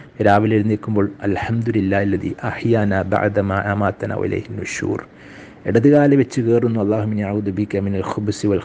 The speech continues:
ഖബായിസ്." ബാത്റൂമിലേക്ക് കയറി പെട്ടെന്ന് ആവശ്യം കഴിഞ്ഞ, "ഗുഫ്രാനക്." ഒളുവെടുത്ത് പുറത്തിറങ്ങുന്നു.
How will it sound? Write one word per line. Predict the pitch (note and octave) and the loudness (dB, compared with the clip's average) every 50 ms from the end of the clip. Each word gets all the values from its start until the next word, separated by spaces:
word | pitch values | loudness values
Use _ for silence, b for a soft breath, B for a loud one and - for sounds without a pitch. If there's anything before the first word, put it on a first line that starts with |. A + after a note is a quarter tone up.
| - | -2
ഖബായിസ്." | - G#2 G#2 G#2+ F#2+ F2+ F2 - G#2+ | -2 0 2 2 2 2 0 -2 -4
ബാത്റൂമിലേക്ക് | G2+ G#2 G2 F#2+ - - A2 G#2+ G#2 G2+ G#2 - A2 G2+ - | -2 -2 -2 -2 -2 -4 0 2 2 2 2 2 -2 -2 0
കയറി | G#2+ G#2 G#2 A2 | 0 0 2 0
പെട്ടെന്ന് | G2+ - - G#2 - - G#2+ G#2+ G#2+ | 0 0 -2 -2 0 0 0 0 2
ആവശ്യം | G#2 G2+ - - A2 A2 G#2+ - | 0 0 0 -2 -4 -4 -2 0
കഴിഞ്ഞ, | G2+ G2+ G#2+ G2+ | 0 0 0 -2
"ഗുഫ്രാനക്." | - G2 G2 - - - G#2+ G#2 G#2+ G#2 G#2 - - - - B B B B B B B B | -2 -4 -6 -6 -6 -4 -2 -2 -2 -2 -4 -6 -8 -12 -16 B B B B B B B B
ഒളുവെടുത്ത് | - F#2+ F#2 G#2 A2+ A2 - - - G#2+ | 0 2 4 4 4 4 2 0 -4 -2
പുറത്തിറങ്ങുന്നു. | G2+ G2 - - - G#2+ G2 F2 F#2 F#2+ F#2 F2 E2 | 0 -2 -2 -2 -4 -2 -2 -2 -2 -2 -4 -6 -8